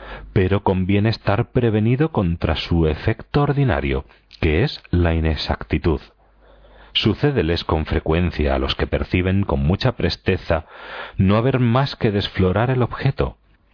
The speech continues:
Son como las golondrinas, que deslizándose velozmente sobre la superficie de un estanque, solo pueden recoger los insectos que sobrenadan,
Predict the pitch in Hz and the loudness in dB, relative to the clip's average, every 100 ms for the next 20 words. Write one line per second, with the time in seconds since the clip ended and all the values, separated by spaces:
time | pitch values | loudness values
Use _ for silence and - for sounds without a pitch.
0 | _ - - - - - 98 127 131 101 | _ -20 -20 -12 -4 0 2 2 2 2
1 | 87 80 82 80 78 117 120 - - - | 2 2 0 0 -2 -2 -2 -2 -6 -6
2 | - 95 87 92 104 98 - 139 147 98 | -2 0 0 0 2 2 0 0 0 0
3 | 71 78 135 - 92 131 113 90 - 78 | 0 0 0 0 0 2 0 -2 0 0
4 | 76 76 - 82 80 78 - 143 82 80 | 0 -2 -2 -2 0 0 0 0 0 0
5 | 85 78 - - 87 82 78 - - - | 0 0 -4 -4 -4 -2 -4 -4 -14 -20
6 | - - - 113 110 120 127 120 127 123 | -20 -8 -2 2 2 2 0 0 0 0
7 | 123 131 - 127 135 - 95 87 - 117 | -2 -2 -2 -2 -2 0 0 0 0 -4
8 | - - 120 - - - 95 92 117 120 | -4 -4 -2 -2 -2 0 -2 0 0 0
9 | 69 67 | 0 -2